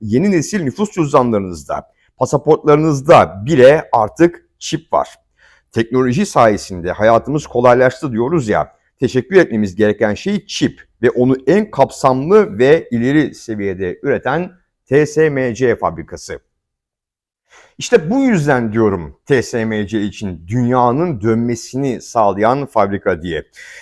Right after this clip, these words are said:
T S M C başta olmak üzere çip üreten firmalar iki bin yirmi iki yılında ham madde sıkıntısından ötürü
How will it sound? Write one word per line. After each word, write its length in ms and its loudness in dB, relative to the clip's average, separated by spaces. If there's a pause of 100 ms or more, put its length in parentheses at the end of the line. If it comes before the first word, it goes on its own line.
T 140 6
S 180 0
M 180 0
C 220 2
başta 320 2
olmak 440 2
üzere 380 -6
çip 280 -8
üreten 340 0
firmalar 480 0
iki 240 -8
bin 100 -4
yirmi 300 -4
iki 200 -8
yılında 420 2
ham 280 -2
madde 560 -2
sıkıntısından 840 -10
ötürü 440 -4